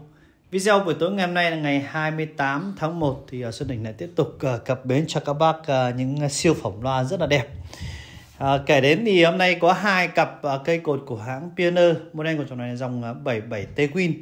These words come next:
và dòng, à, mười bảy T Win S D. Thì, à, có hai cặp. Thì Xuân Đỉnh đang để lưới lại một chiếc để các bác có thể hình dung ra khi, à, mình nắp cái phần e căng vào thì nó sẽ giống như nào.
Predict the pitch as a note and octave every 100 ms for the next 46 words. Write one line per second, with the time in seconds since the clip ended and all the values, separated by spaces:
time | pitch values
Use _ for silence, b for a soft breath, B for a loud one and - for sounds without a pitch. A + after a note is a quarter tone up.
0 | B B B _ C3+ C3 B2+ B2 A#2+ A#2+
1 | C3 A#2+ A2 G2+ - D#3 D3+ E3 D#3 D#3+
2 | F3+ F3+ F3+ D3+ - _ B2 A#2 A2+ A#2
3 | C3 D#3+ D3 C#3+ E3+ - B B B -
4 | C3 E3+ C3 A#2 C#3+ D3 C#3+ G#2+ A2+ C3
5 | D3 G#3 G#3 G3 E3+ D#3+ C3+ C3 A#2+ -
6 | A#3+ A#2 A2+ C#3+ D#3 - C3 G#2 A2+ A#2
7 | C3+ C#3 C#3 - D3 C#3 C3 B2+ A#2 C3
8 | E3 - C#3+ C#3 C#3 B B B - C3
9 | B2+ C#3+ D3+ C#3+ C3 A#2 A#2 B2 B2 D3
10 | C3 D#3 D3+ B2+